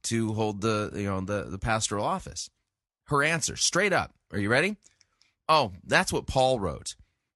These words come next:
I don't think that's biblical. I don't believe that Paul's letters belong in the Bible." At least she was honest. Okay, it's a form of Marcionite, uh, of the Marcionite heresy. You know, you just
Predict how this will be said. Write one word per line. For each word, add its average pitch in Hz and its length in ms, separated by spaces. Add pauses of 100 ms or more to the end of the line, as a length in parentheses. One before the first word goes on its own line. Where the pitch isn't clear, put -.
(240)
I 143 80
don't 139 120
think 120 160
that's 98 180
biblical. 85 580 (580)
I 143 120
don't 151 160
believe 117 320
that 95 280
Paul's 107 460
letters 98 320
belong 92 380
in 78 80
the 76 60
Bible." 67 420 (1080)
At 87 60
least 185 160
she 185 100
was 123 160
honest. 127 500 (600)
Okay, 107 160
it's 113 120
a 117 40
form 160 240
of 120 60
Marcionite, 113 760
uh, 92 280
of 107 100
the 107 60
Marcionite 110 560
heresy. 64 440 (360)
You 85 80
know, 101 80
you 113 40
just 117 240